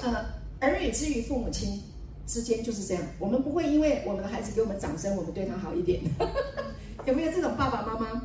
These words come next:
没有吧，神经病，怎么可能？完全是爱，完全是爱。所以真理没有竞争，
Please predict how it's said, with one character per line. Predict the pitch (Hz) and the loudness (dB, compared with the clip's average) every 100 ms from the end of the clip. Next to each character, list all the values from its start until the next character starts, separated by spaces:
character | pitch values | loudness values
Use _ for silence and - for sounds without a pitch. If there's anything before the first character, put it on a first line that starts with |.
| - | 0
没 | 262 | 4
有 | 285 | 4
吧， | - 170 | 2 -2
神 | 170 208 | -2 0
经 | - - | 2 0
病， | 233 170 - - - - - - | 0 -4 -8 -8 -8 -8 -10 -6
怎 | |
么 | - | -4
可 | - 175 | -2 0
能？ | 165 160 - - | 0 -4 -8 -6
完 | - 226 | 0 2
全 | 349 247 | 4 2
是 | 233 | 2
爱， | 254 240 196 - - - - - | 2 2 0 -4 -10 -12 -12 -4
完 | 220 214 202 302 | 0 2 4 4
全 | - 165 180 | 4 0 -2
是 | - 190 | -4 -4
爱。 | - - - - - - | -4 -4 -6 -12 -14 -6
所 | - | 0
以 | 370 | 2
真 | 427 415 | 2 2
理 | 339 | 6
没 | 254 339 | 8 8
有 | 240 - - - - - - | 6 2 -10 -14 -16 -16 0
竞 | 370 294 | 4 6
争， | 269 262 269 | 6 4 4